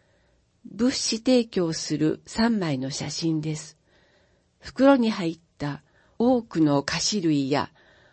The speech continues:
他の食品を求めて若い女性、子供が並んで受け取っています。提供するスタッフも若い男女が担当しています。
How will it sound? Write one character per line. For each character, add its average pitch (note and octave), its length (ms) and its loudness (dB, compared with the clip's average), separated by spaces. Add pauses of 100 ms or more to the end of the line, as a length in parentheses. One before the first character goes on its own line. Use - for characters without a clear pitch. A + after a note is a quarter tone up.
(140)
他 A3 300 0
の A#3+ 120 2
食 A3+ 300 -2
品 G#3+ 280 0
を G#3 60 -2
求 G3 260 -4
め D#3 160 0
て - 320 -4 (480)
若 D#3+ 340 0
い F3 200 0
女 C#3+ 180 -4
性、 E3 540 -4 (560)
子 E3+ 160 -2
供 G3+ 280 0
が F#3+ 120 -2
並 F#3 380 0
ん G3 40 -6
で G#3 140 0
受 A#3+ 220 2
け - 40 0
取 B3+ 140 -2
っ - 20 -20
て - 180 -4
い C#3 120 0
ま C3 160 -6
す。 - 300 -18 (1000)
提 C4 220 6
供 C4 240 2
す B3 180 -6
る A#3 120 0
ス - 100 -6
タ A#3+ 140 2
ッ - 20 -2
フ - 260 -8
も C#3+ 280 -6 (500)
若 D#3+ 300 -2
い D3 260 -2
男 G#3 280 0
女 E3 120 0
が C3 120 -4
担 E3+ 280 -6
当 G#3 240 -2
し G#3+ 120 -10
て - 120 -6
い G3 140 -2
ま F3+ 180 -6
す。 - 240 -20